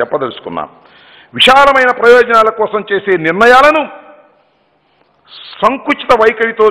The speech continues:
చూసే చంద్రబాబు నాయుడు గారు లాంటి వారికి, ఆయన శిష్య బృషానికి-, ఆయన శిష్య బృందానికి,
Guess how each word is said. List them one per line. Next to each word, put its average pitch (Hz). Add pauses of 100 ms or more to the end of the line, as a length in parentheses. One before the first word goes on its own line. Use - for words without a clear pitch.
(120)
చూసే 202
చంద్రబాబు 214
నాయుడు 190
గారు 175
లాంటి 170
వారికి, 165 (680)
ఆయన 135
శిష్య 147
బృషానికి-, 196
ఆయన 170
శిష్య 165
బృందానికి, 202